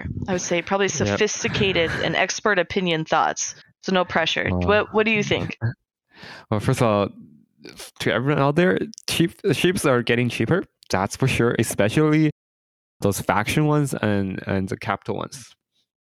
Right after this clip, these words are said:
Speaker 2: Okay, so we have two scenarios here. One is the faction ship, one is the capital ship. For the capital ships, so an example we're gonna look at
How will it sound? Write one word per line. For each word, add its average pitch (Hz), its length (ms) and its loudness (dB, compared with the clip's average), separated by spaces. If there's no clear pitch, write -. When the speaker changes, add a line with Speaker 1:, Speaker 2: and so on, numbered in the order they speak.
Speaker 2:
Okay, 104 160 -2
so 104 440 -2
we 107 100 -2
have 101 140 -4
two 156 140 0
scenarios 113 400 2
here. 110 160 2
One 101 300 2
is 98 240 2
the 95 100 0
faction 113 300 0
ship, 139 140 2
one 101 200 0
is 98 80 -2
the - 100 -2
capital - 280 -4
ship. - 240 -8
For 120 100 0
the 110 60 2
capital 156 340 0
ships, 101 380 -4
so 98 440 -4
an 120 100 0
example 131 380 2
we're 120 60 2
gonna 110 140 2
look 113 140 0
at 92 220 2